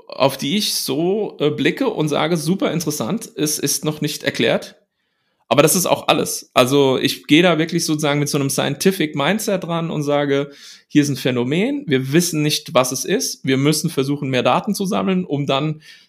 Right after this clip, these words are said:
möglicherweise Hypothesen generieren zu können, die wir dann testen können, m, um zu erklären, was es sein könnte.“ Aber warum soll ich mich da jetzt zu Spekulationen hinreißen lassen und sagen, das sind irgendwie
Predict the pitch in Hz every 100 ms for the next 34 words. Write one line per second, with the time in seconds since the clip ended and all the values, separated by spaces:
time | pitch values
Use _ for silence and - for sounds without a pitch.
0 | _ 147 151 151 240 220 147 151 147 143
1 | 165 185 170 147 143 147 151 147 151 143
2 | 143 143 123 131 151 156 - 143 151 139
3 | 135 - _ _ _ - 127 95 92 156
4 | 151 - - 143 139 135 143 - 131 139
5 | 175 175 120 170 - _ _ _ _ _
6 | _ - 127 123 123 123 - 117 139 -
7 | 143 139 151 151 151 151 139 - - 151
8 | 151 131 131 151 151 147 147 139 139 143
9 | 139 143 139 131 131 127 131 135 131 131
10 | 127 123 127 127